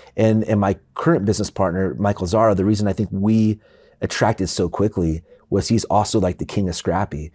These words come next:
Like, we've raised, like, no money. Like, we have a handful of angel investors that are very important to the business, but small, small investments. You know, we're a profitable school that exists because we get people jobs.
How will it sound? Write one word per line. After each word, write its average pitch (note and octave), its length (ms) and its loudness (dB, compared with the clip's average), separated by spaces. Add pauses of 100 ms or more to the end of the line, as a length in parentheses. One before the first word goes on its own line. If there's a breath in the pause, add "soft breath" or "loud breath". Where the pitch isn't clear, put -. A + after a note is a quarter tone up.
(240 soft breath)
Like, G2 180 0
we've G#2+ 200 0
raised, A2+ 380 2
like, G2+ 160 -2
no G2 180 0
money. E2+ 420 -4
Like, F#2+ 100 -6
we A2+ 100 2
have G2+ 120 0
a F#2+ 60 -2
handful A#2+ 340 0
of G2 80 2
angel F#2+ 300 0
investors E2+ 400 -2
that F2+ 80 -2
are E2+ 180 -2 (320 soft breath)
very G#2 200 2
important G2 360 0
to G#2 60 0
the F2+ 100 0
business, G2 320 -2
but - 220 -2
small, A2+ 400 0
small G2 480 0 (260 soft breath)
investments. G#2+ 720 -2 (320 soft breath)
You A2 100 0
know, A2 60 4
we're A2+ 140 4
a - 60 2
profitable D3+ 520 -2
school G2+ 520 -2 (280 soft breath)
that G2+ 160 2
exists F#2+ 340 0
because F#2 260 -2
we F#2+ 80 -2
get - 200 -4
people F#2 220 -2
jobs. D#2 480 -6